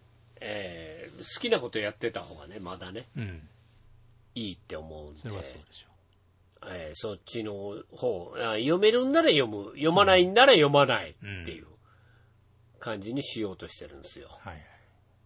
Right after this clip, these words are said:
Speaker 1: うん、だからそんな無理しない。漫画とかでも無理しない。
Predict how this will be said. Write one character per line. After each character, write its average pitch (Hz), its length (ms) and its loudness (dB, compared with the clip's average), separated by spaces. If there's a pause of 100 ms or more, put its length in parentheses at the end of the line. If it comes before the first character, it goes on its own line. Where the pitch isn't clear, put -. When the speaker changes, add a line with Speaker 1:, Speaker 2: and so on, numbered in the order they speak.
(460)
Speaker 1:
う 110 60 -12
ん、 92 240 -12
だ 135 80 0
か 120 40 0
ら 135 60 -2
そ 139 120 -4
ん 123 40 -2
な 113 60 -4
無 135 160 -2
理 151 100 0
し - 160 -6
な 110 160 -4
い。 - 80 -14 (1500)
漫 123 540 4
画 190 160 8
と 202 120 2
か 170 100 6
で 170 100 6
も 170 140 6
無 131 140 -2
理 131 80 -4
し - 140 -8
な 104 160 -8
い。 107 60 -10